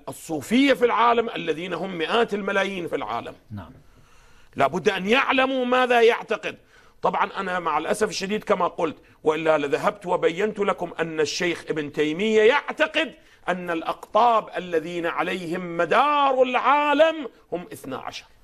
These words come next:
Speaker 1: ليس أكثر ولا أقل، وأن الثاني عشر منهم إمام معصوم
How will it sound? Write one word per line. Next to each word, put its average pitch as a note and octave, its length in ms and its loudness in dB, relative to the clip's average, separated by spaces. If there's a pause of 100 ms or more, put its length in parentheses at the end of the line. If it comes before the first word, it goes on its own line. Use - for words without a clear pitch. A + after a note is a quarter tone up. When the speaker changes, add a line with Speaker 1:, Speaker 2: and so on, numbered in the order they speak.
(1120)
Speaker 1:
ليس C#3 240 -4
أكثر - 280 -10 (260)
ولا G3+ 300 2
أقل، - 180 -6 (1120)
وأن B3+ 400 2
الثاني D#4 760 0
عشر D4+ 420 2
منهم D#4 500 4 (760)
إمام C#4+ 920 4 (460)
معصوم F#4 1400 2